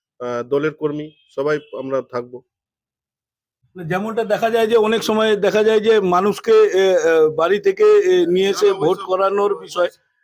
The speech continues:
Speaker 1: ওইসব
Speaker 2: যে অনেকে, অনেকে এরকম থাকে, অসুস্থ থাকে, তারা বা ঠিক মতো আসতে পারে না, সেই সমস্ত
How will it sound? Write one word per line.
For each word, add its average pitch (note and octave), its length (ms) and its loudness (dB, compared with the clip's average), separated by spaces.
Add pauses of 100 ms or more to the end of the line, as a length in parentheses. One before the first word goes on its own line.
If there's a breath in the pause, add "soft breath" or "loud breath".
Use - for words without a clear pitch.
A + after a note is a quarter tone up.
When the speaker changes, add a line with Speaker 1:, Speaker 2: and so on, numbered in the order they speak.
(320 soft breath)
Speaker 1:
ওইসব D#3 160 -10
Speaker 2:
যে G3 200 4
অনেকে, G#3+ 500 2
অনেকে G#3 340 0
এরকম A3+ 340 2
থাকে, G#3+ 200 0
অসুস্থ G#3+ 440 0
থাকে, G#3 320 2
তারা G#3+ 300 2
বা G3+ 180 2
ঠিক G3 220 -6
মতো G#3 220 -2
আসতে G3 300 0
পারে G#3 220 0
না, G3+ 140 -2
সেই G#3 200 -4
সমস্ত A3 460 -2